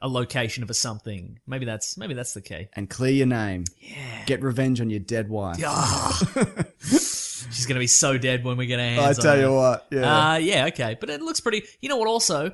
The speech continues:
Speaker 1: There doesn't, in the trailer we don't see any kind of evidence of the past events that they are virtual.
Speaker 2: No, that's
Speaker 1: Like,
Speaker 2: true.
Speaker 1: there's
Speaker 2: There's,
Speaker 1: no
Speaker 2: there's not that weird glitch.
Speaker 1: No, there's no glitches.
Speaker 2: I think, though, that's very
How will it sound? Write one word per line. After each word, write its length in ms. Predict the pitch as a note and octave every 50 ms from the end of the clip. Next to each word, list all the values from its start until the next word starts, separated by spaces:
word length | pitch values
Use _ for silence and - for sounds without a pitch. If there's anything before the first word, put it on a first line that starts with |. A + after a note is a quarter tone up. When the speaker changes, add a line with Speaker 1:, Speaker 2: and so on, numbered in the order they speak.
| - _ _
Speaker 1:
There 100 | - F#3+
doesn't, 400 | F3 G#3 G#3+ G3 G3+ F#3+ E3+ - _ _ _ _ _ _ _
in 140 | - G3+ G3+
the 80 | G3 F3
trailer 340 | - - G3 F3+ F#3 E3+ D#3+
we 140 | D3+ D3
don't 260 | C#3+ D3+ D3+ D3+ D3 -
see 240 | - E3 D#3 C#3+
any 220 | C#3 C#3+ C#3+ C#3 C3
kind 300 | - - C#3 C3+ C3+ C3
of 120 | B2 B2
evidence 680 | - C3+ C3 C3+ C3 B2+ B2 A2+ - - - - - - _ _ _ -
of 140 | - C3+ C3
the 80 | C3
past 460 | - - - C#3 C3+ C3+ B2+ - -
events 340 | C3+ A#2 B2+ A#2+ A2+ - - - _ -
that 180 | C#3 C3 B2+ -
they 180 | B2+ B2+ B2+
are 120 | B2 A#2+ A2+
virtual. 600 | A2+ B2 C3 C#3 - - E3+ F#3+ A#3+ C#4+ C4+ _ _ _ _ _ _ _ _ _ _ _ _ _ _ _ -
Speaker 2:
No, 440 | C3 D#3+ E3 E3+ D#3+ B2 G#2+ F#2+ G2 -
that's 180 | E3 D#3+ D3
Speaker 1:
Like, 40 | -
Speaker 2:
true. 120 | F3+ E3+ E3
Speaker 1:
there's 120 | E3 D#3+ D#3+
Speaker 2:
There's, 100 | E3+ D#3+
Speaker 1:
no 40 | C#3+
Speaker 2:
there's 200 | E3+ E3 - C#3+
not 140 | F3 E3+ -
that 160 | D#3+ D#3 E3+
weird 180 | D3 D3 C3 -
glitch. 520 | C#3+ C#3+ D3 C#3+ - - - - - - -
Speaker 1:
No, 220 | F#3+ A3 A3+ A3
there's 140 | F3+ F3 E3+
no 100 | G#3 F#3+
glitches. 220 | - F#3+ G3+ - -
Speaker 2:
I 80 | G3 G3+
think, 320 | G3 - A3 A3+ A3 -
though, 160 | - F#3+ F3+
that's 220 | E3 E3 D#3 - -
very 680 | C3 B2 C3 D3+ D3 D3 D3+ D3 C#3+ C#3 B2+ A#2+